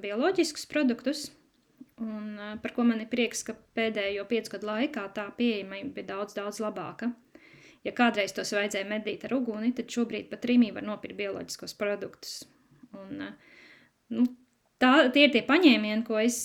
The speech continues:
cenšos iz-, ikdienā lietot. Bet, nu, tas nav, <laughs> ar to nepietiek. Es nevarētu teikt, ka ar mani viss ir kārtībā, jo es, eh, pirms neilga laika piedalījos Zero Waste Latvijā, eh,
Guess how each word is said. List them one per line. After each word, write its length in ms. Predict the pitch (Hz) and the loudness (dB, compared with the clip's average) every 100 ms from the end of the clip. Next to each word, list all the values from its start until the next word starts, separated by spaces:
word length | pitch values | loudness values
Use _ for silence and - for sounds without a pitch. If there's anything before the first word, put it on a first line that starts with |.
| - | -2
cenšos 400 | 262 254 240 208 | 6 6 6 2
iz-, 220 | 247 247 233 202 - | 4 4 2 -4 -10
ikdienā 540 | - 247 233 196 190 185 | 0 2 4 2 0 -4
lietot. 500 | 214 208 - 190 240 - - - _ - | -2 -4 -4 -6 -6 -12 -20 -20 _ -14
Bet, 360 | - 226 214 214 | -4 -2 -2 0
nu, 300 | 247 247 262 254 _ | 2 4 2 -2 _
tas 300 | 269 277 - | -2 0 4
nav, 400 | 277 294 262 247 - - - | 6 8 10 8 6 -4 -6
<laughs> 320 | 226 - - | -8 -4 -2
ar 80 | 240 | 6
to 220 | 262 285 | 12 12
nepietiek. 640 | 262 - 381 392 277 262 - - - - - | 12 10 6 8 6 6 2 -10 -10 -10 -4
Es 160 | 247 262 | 4 8
nevarētu 320 | 285 254 214 | 8 8 6
teikt, 300 | 277 247 - - | 4 4 -4 -4
ka 140 | 226 220 214 | 0 2 6
ar 40 | |
mani 240 | 240 262 233 | 10 10 10
viss 180 | 226 247 | 8 4
ir 80 | 247 | 2
kārtībā, 540 | 233 247 392 302 262 240 | 2 4 4 6 6 6
jo 100 | 226 | 6
es, 220 | 226 233 - | 4 2 -2
eh, 380 | 233 220 220 220 233 _ _ _ | -2 0 -2 -4 -6 _ _ _
pirms 300 | 247 233 240 | 0 0 4
neilga 340 | 269 247 214 220 | 6 6 4 0
laika 380 | 220 254 311 | 2 2 2
piedalījos 560 | 285 262 233 208 208 - | 2 2 4 2 -2 -4
Zero 300 | 220 247 247 | 2 4 4
Waste 240 | 208 208 262 | 2 0 2
Latvijā, 640 | 240 202 - 214 202 190 190 - - - - - _ - | 0 0 -2 0 0 -2 -6 -12 -20 -20 -20 -20 _ -14
eh, 260 | 214 208 | -10 -6